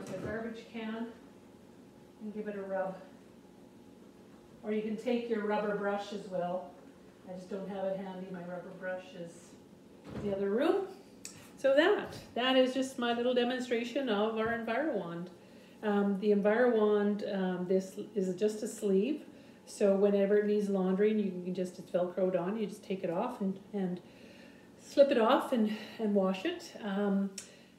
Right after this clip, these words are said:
this is our older Chanel, 'cause it's the Chanel Bubbly pads. Um, this side is your EnviroCloth, so you could actually go over an area too,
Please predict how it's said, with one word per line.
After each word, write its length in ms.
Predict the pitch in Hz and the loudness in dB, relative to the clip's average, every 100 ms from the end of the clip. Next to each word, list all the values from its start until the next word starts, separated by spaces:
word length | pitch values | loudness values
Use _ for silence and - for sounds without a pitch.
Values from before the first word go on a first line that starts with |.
| - - | -20 -2
this 200 | 240 247 | 0 0
is 140 | 254 | 0
our 220 | 233 208 196 | 4 6 8
older 640 | 202 208 226 220 220 214 | 6 4 2 2 0 -2
Chanel, 760 | - 220 196 190 196 208 214 - | -6 -2 0 2 2 2 0 -4
'cause 140 | 185 | -8
it's 200 | 190 - | -8 -4
the 260 | 202 190 190 | 2 4 2
Chanel 480 | - 208 190 190 | -2 -2 0 0
Bubbly 540 | 185 180 175 175 185 180 | 0 0 0 0 -2 -4
pads. 600 | - 190 185 254 - - - - - - 196 | -6 -4 -4 -4 -8 -16 -20 -20 -20 -16 -6
Um, 260 | 185 180 | -4 -2
this 240 | 175 196 - | 0 -2 0
side 320 | 202 185 180 | 2 2 4
is 180 | 185 180 | 2 2
your 140 | 180 | 0
EnviroCloth, 840 | 170 175 170 180 175 185 196 247 | 2 0 4 2 2 -2 -4 -4
so 80 | - | 0
you 160 | 196 190 | 0 2
could 160 | 202 | 0
actually 340 | 196 196 - 208 | 0 0 -2 -2
go 400 | 175 185 180 185 | 2 4 6 4
over 280 | 185 190 180 | 4 2 2
an 140 | 180 | 0
area 320 | 180 180 180 | 0 2 2
too, 460 | 180 - 196 262 | 0 -2 -2 -2